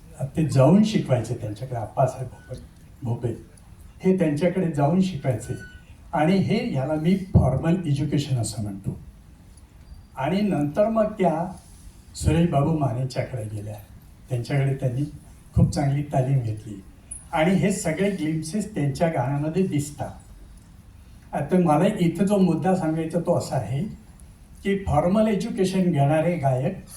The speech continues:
आणि फॉर्मल एज्युकेशन न घेणारे गाणं, म्हणजे पठडीतून शिकलेले, यांच्यामध्ये मी भेद करत असतो. की जे गाणं असं सांगतं की "हमारे घराणे से हमको मिला है"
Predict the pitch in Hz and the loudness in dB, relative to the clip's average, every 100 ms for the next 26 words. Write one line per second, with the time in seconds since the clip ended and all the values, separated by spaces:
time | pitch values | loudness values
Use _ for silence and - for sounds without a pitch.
0 | - - - - - - - 131 160 - | -20 -20 -20 -20 -18 -14 -4 -2 0 2
1 | 135 135 156 156 147 143 143 - 143 143 | 2 0 -4 -4 -6 -6 -6 -8 -4 -2
2 | 143 160 131 131 127 117 - 104 110 117 | 0 -2 -2 -2 -2 -4 -8 -10 -10 -10
3 | 127 175 - - 143 - 170 190 185 190 | -10 -10 -12 -8 -8 -4 0 0 2 0
4 | 160 139 - 123 123 - - - - - | 0 -2 -6 -8 -10 -14 -20 -20 -20 -20
5 | - - - - - 156 156 185 175 165 | -20 -20 -20 -20 -6 -2 -2 0 2 2
6 | 170 170 160 127 151 - 123 110 - - | 2 0 2 0 0 0 -2 -2 -8 -10
7 | - - - - - - - - - - | -10 -10 -14 -18 -20 -20 -20 -20 -20 -20
8 | - 190 185 175 196 160 143 151 190 - | -6 2 4 4 4 2 2 0 -2 -6
9 | - - 139 156 160 147 143 165 165 123 | -16 -6 -2 0 0 -2 -4 -6 -2 0
10 | 139 160 165 123 127 135 151 143 131 127 | 0 0 0 0 0 0 0 0 -2 -2
11 | - 135 131 131 113 107 107 | 0 2 2 4 2 2 -4